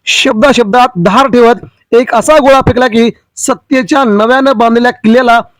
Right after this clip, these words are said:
सुरुंग लावला. "मला या शपथविधीबद्दल कोणतीही पूर्वकल्पना नव्हती. आम्हाला हे सर्व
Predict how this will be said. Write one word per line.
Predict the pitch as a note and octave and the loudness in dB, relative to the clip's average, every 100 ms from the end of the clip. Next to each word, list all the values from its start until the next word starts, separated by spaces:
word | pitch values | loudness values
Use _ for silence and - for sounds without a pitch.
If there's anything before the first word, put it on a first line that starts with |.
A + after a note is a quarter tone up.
| _ | _
सुरुंग | - A#3+ C#4 | -6 -2 0
लावला. | B3 A#3+ A#3 A#3 G#3+ _ _ - | 2 2 2 0 -2 _ _ -4
"मला | G3 A3 A#3+ | 0 2 2
या | B3+ | 2
शपथविधीबद्दल | B3+ - B3 B3 B3 B3+ B3+ A#3+ - _ - | 0 -4 -2 0 0 0 0 -2 -6 _ -2
कोणतीही | C4 C4 C#4 C#4+ | 0 2 2 0
पूर्वकल्पना | D4 A#3+ A#3 A3 A3+ A#3+ B3 | 0 0 0 0 0 0 2
नव्हती. | A3+ G3 A#3+ G3 _ _ | 0 0 0 -2 _ _
आम्हाला | A#3 A#3+ A#3+ | -2 0 2
हे | A#3+ | 0
सर्व | - C#4 B3 | 0 0 0